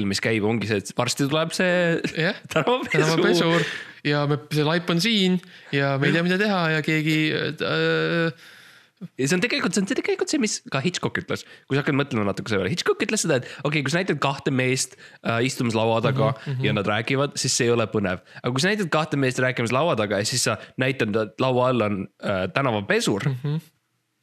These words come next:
Speaker 1: oo,
Speaker 2: Oi.
Speaker 1: vot siis on, see on põnevus.
Speaker 2: Jah. Jah. Ja väike, väike siis veel üks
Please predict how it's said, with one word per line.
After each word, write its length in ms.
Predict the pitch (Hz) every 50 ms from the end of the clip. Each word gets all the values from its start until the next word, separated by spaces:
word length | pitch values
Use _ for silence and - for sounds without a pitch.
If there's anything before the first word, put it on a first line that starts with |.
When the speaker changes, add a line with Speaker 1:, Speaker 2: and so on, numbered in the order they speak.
| _ _ _ _ -
Speaker 1:
oo, 440 | - 127 135 135 131 135 123 113 110
Speaker 2:
Oi. 60 | 127
Speaker 1:
vot 140 | 120 123 120
siis 240 | 120 175 185 -
on, 280 | 165 143 120 110 107 101 -
see 180 | - - - 156
on 140 | 151 131 110
põnevus. 520 | 127 127 120 107 101 - 127 131 131 - - - _ _ _ _ _ _ _ _ _ _ - - - _ _ -
Speaker 2:
Jah. 160 | 131 139 156
Jah. 100 | 165 - - _ _ _ _ - - -
Ja 100 | 147 143
väike, 300 | 165 180 170 175 156 143 139 135 135 139 131 - - - - - - - - - - -
väike 240 | 156 170 170 - -
siis 160 | 143 131 131
veel 180 | 170 180 160 135
üks 120 | 127 -